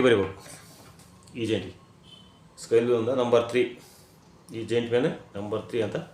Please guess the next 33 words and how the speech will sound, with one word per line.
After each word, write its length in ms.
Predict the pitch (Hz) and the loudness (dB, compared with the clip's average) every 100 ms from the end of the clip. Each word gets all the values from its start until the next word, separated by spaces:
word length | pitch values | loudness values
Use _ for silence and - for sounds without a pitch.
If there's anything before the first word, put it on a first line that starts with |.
| - - _ - - | -20 -20 _ -20 -10
ಈ 60 | - | -4
ಥರ 80 | 107 - | -4 4
ಸ್ಕೈ 160 | 120 113 | 4 4
ಬ್ಲೂ 80 | 110 | 0
ಮೇಲೆ 140 | 120 104 | 0 0
ಬರೀಬೇಕು. 280 | 95 87 - - - - | -2 -6 -10 -20 -20 -8
ಬಲಗೈ 280 | 107 110 110 117 | -2 2 0 -2
ಕಿರುಬೆರಳ 360 | 110 107 101 123 165 | -4 -2 -2 -4 -4
ಮಧ್ಯ 160 | 101 98 98 | -4 0 0
ಜಾಯಿಂಟ್ 180 | 98 90 | -2 -4
ಮೇಲೆ 120 | 82 - - - - - - - - - - - - - - - - - - | -8 -12 -20 -20 -20 -20 -20 -20 -20 -20 -20 -20 -20 -20 -20 -20 -20 -20 -8
ಈ, 20 | 120 131 | -2 0
ಈ 20 | 131 | 2
ರೀತಿ 120 | 131 151 | 0 2
ಒಂದು 120 | 139 120 | 4 8
ವಾರ 100 | 123 117 | 8 6
ಬರೀಬೇಕು. 320 | 101 107 156 - - - - - | 2 -2 -6 -8 -20 -20 -20 -2
ಒಂದು 120 | 123 131 | 4 10
ವಾರ 120 | 131 143 | 10 10
ಆದ 80 | 131 123 | 6 2
ನಂತರ 180 | 117 160 | 2 2
ಅದೇ 100 | 120 139 | 6 6
ಜಾಗಕ್ಕೆ 320 | 127 113 131 180 110 | 6 4 0 -4 -2
ನಂಬರ್ 280 | 120 131 151 - | 2 2 2 4
ಫೈವ್ 240 | 123 127 98 - - _ - - _ _ - _ _ _ _ _ _ _ - - | 4 4 2 -6 -20 _ -20 -20 _ _ -20 _ _ _ _ _ _ _ -20 -4
ಯೆಲ್ಲೋ, 180 | 117 117 85 - - - _ _ _ - _ _ - - _ - - - - | 2 2 0 -8 -20 -20 _ _ _ -20 _ _ -20 -20 _ -20 -20 -20 -10
ಅದೇ 140 | 107 120 | -2 2
ಜಾಗಕ್ಕೆ 200 | 113 113 131 | 2 0 -4
ನಂಬರ್ 200 | 117 117 | -4 -4
ಫೈವ್ 140 | 131 131 | -2 0
ಯೆಲ್ಲೋ 140 | 110 101 | 0 0
ಬರೀಬೇಕು. 260 | 95 85 - - _ _ _ - _ _ | -4 -8 -14 -20 _ _ _ -20 _ _
ಈ 60 | - | -4